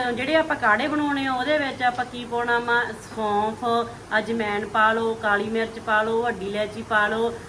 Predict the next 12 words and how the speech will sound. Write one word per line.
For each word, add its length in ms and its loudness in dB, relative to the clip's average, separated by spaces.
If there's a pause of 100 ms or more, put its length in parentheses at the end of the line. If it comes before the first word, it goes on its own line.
(180)
ਤੇ 100 -2
ਚਿੱਟਾ 400 -2
ਜੀਰਾ 220 -4
ਪਾ 180 -4
ਲਓ। 120 -4
ਚਿੱਟਾ 420 4
ਜੀਰਾ 300 0
ਦੁੱਧ 260 -2
ਦੀ 140 -4
ਮਾਤਰਾ 320 -2
ਨੂੰ 140 -6
ਵਧਾਉਣ 340 -2